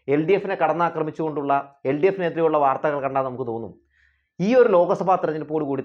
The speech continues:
തന്നെ നമ്മുടെ ലോകത്തിലെ തന്നെ, കേരളത്തിലെ തന്നെ ഇലക്ഷൻ തിരഞ്ഞെടുപ്പുകളൊക്കെ കഴിഞ്ഞുവെന്ന്, ഇത് അവസാനത്തെ തെരഞ്ഞെടുപ്പാണ് കഴിഞ്ഞതെന്ന് തോന്നിപ്പോകും. അപ്പോൾ എന്തുകൊണ്ടാകാം മാധ്യമങ്ങൾ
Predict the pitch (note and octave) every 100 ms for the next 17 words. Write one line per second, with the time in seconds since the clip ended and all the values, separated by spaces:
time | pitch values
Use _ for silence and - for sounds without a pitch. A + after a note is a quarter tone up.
0 | B2+ A2+ F#2 - _ _ _ _ _ -
1 | E3 F3+ F3 F3 - _ _ _ B2+ D3+
2 | F#3 G#3+ A3+ A3 F#3+ D#3 C3+ C3+ - _
3 | _ _ - F#3 G#3 C#4+ A#3+ A3+ G3 E3+
4 | D3+ D3+ - _ _ _ _ _ D#3 E3+
5 | G#3 G#3+ - - - D#3+ F#3+ A3 F#3+ F#3+
6 | D#3 E3 C#3+ - _ _ C3+ C3+ C#3+ G#2+
7 | G#2+ C3+ D3 D3+ F#3 F#3+ F#3 D#3 D#3+ E3+
8 | E3 C#3+ C#3 - C3+ C3+ D3+ C#3+ D3 D3
9 | D#3+ A#2 F#2 - _ _ _ _ _ _
10 | _ _ _ - D3+ F#3 G#3 G#3+ F3+ D#3+
11 | D3+ C#3 D3 D#3 D#3+ E3 C#3